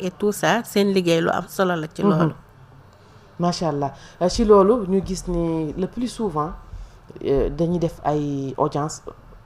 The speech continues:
Speaker 2: foraine di dimbali xale yi nga xamante ne amuñu des papiers. Foofu tamit ban sensibilisation le population bi war a def pour accueillir ñi nga xamante ne ñooñu dañoo ñëw pour dimbali leen,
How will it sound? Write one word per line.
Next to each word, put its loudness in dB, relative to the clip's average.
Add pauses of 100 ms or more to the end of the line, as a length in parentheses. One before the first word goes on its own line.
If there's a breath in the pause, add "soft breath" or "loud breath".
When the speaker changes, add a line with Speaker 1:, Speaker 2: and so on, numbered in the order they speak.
(120)
Speaker 2:
foraine -2 (560 soft breath)
di -4
dimbali 4
xale 2
yi 2
nga -2
xamante -4
ne -4 (680)
amuñu 4
des 4
papiers. -6 (480 soft breath)
Foofu 4
tamit 0
ban 2
sensibilisation -2 (220)
le 0
population 0
bi -6 (320 loud breath)
war 8
a 4
def 0
pour 0
accueillir 6
ñi 6
nga 4
xamante 4
ne 2 (420 loud breath)
ñooñu 10
dañoo 8
ñëw 8
pour 4
dimbali 8
leen, 6